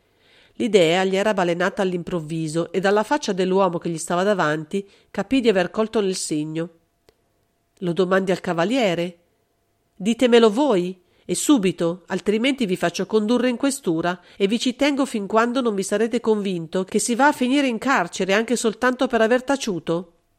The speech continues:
"Eccoli lì." Erano appesi a un chiodo nell'angolo della porta sul muro. Un anello con due chiavi inglesi, simili, se non addirittura identiche, a quelle che aprivano il Decamerone.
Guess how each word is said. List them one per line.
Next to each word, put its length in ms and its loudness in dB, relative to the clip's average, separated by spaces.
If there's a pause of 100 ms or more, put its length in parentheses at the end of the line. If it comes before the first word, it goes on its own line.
(1120)
"Eccoli 480 0
lì." 280 -6 (920)
Erano 340 2
appesi 400 2
a 60 4
un 100 -4
chiodo 520 -2
nell'angolo 560 0
della 240 0
porta 400 -4
sul 220 -4
muro. 480 -8 (480)
Un 180 -2
anello 500 2
con 160 -2
due 160 2
chiavi 280 -2
inglesi, 640 -2 (200)
simili, 720 -4 (200)
se 200 -2
non 160 0
addirittura 580 -2
identiche, 760 -4 (140)
a 100 -10
quelle 320 0
che 100 -2
aprivano 400 -4
il 80 -2
Decamerone. 760 -2